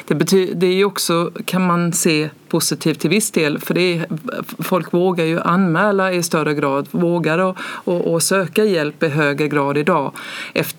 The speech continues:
och det är ju eftersom att det finns mer s-, stöd att få.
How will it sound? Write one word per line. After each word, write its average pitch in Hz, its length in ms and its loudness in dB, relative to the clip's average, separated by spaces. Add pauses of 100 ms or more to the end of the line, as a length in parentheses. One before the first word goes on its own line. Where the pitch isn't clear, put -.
(180)
och 165 160 2
det 165 80 0
är 180 200 2
ju 165 260 0 (600)
eftersom 196 440 0
att 190 120 0
det 202 60 2
finns 233 440 2
mer 170 200 4
s-, - 280 -2
stöd 160 360 2
att 170 120 -2
få. - 360 0